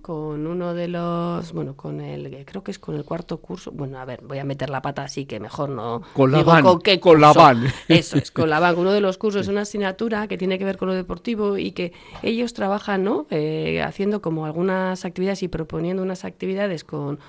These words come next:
Speaker 1: con estas personas. Eh, la bam lo trabaja también desde la perspectiva de sensibilización y de acercamiento, bueno, desde nuestra perspectiva de cristiana, ¿no? Y de acompañamiento a estas personas.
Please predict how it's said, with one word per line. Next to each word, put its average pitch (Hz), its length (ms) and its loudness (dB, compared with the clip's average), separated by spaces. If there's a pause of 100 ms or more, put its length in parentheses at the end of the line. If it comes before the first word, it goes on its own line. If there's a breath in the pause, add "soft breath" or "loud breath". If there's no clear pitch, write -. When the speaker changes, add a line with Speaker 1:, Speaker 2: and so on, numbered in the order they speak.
(220 soft breath)
Speaker 1:
con 165 180 0
estas 185 380 -4
personas. 226 640 -6
Eh, 160 260 -8 (240 soft breath)
la 151 140 -2
bam 185 160 0
lo 180 80 -2
trabaja 180 340 -6
también 180 320 -6
desde 151 220 -8
la 147 120 -12
perspectiva 160 640 -6
de 147 180 -10
sensibilización - 720 -10
y 175 60 -4
de 160 100 -6
acercamiento, 170 920 -6
bueno, 165 400 -6
desde 147 320 -10
nuestra 147 240 -10
perspectiva 156 560 -6
de 135 160 -8
cristiana, 147 580 -6
¿no? 175 240 -4
Y 226 120 -4
de 175 80 -6
acompañamiento 165 640 -8
a - 20 -6
estas 170 220 -10
personas. 160 400 -6